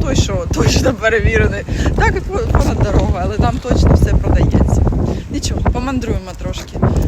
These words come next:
Вони вже ходять, сваряться, бачите, по різні боки від мене, щоб не товктися. Так, ну тут я вже перевіряла, тут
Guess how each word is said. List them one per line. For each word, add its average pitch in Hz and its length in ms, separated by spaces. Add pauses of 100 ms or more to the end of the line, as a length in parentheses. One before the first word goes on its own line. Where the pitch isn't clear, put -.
Вони - 140
вже - 120
ходять, - 520
сваряться, - 480
бачите, - 200
по - 180
різні - 260
боки - 340
від - 60
мене, - 400
щоб - 220
не - 80 (500)
товктися. - 520 (1000)
Так, - 80 (160)
ну 254 120
тут 311 240
я 208 120
вже 180 160
перевіряла, 185 520
тут 175 120